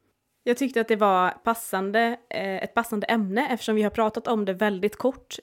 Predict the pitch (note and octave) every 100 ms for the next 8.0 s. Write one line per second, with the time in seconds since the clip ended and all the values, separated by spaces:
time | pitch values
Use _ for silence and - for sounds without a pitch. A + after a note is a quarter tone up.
0 | - - G#3 F#3+ G3 - F#3+ - - -
1 | B3 - - F#3+ F#3 F3 - G#3 D4+ -
2 | _ _ _ _ _ _ _ - G#3 -
3 | - - F#3+ G#3 A3+ B3 A#3+ A3+ A3 A3
4 | G3 A3 B3 C#4+ - G3+ G3 G3 G#3+ F#3+
5 | F#3+ A3 E4 - - G#3 G3 F#3 G3+ F#3+
6 | F#3+ G#3+ G3+ F3 - A#3+ A#3+ G3+ F#3+ F#3+
7 | F3+ F3 - E3+ - - F#3 F3 F#3+ D4